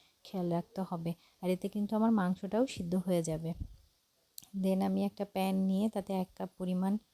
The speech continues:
সরিষার তেল আর হাফ কাপ পরিমাণ রসুন অ্যাড করে চার পাঁচটা শুকনা মরিচ অ্যাড করে দিয়েছি। এর সাথে আমি এক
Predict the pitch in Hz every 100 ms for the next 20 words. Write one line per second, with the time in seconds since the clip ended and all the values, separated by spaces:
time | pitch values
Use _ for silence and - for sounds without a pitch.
0 | _ _ _ - 185 185 - 190 _ 180
1 | 190 254 _ - 190 - 185 - 233 -
2 | 190 180 185 220 - _ _ _ _ _
3 | 185 190 - 214 180 180 - 180 208 -
4 | 185 180 185 185 - 180 180 180 _ _
5 | - 196 190 185 185 190 185 175 - 175
6 | 180 180 180 - 240 285 - - - -
7 | - 180 196 202 190 196 185 202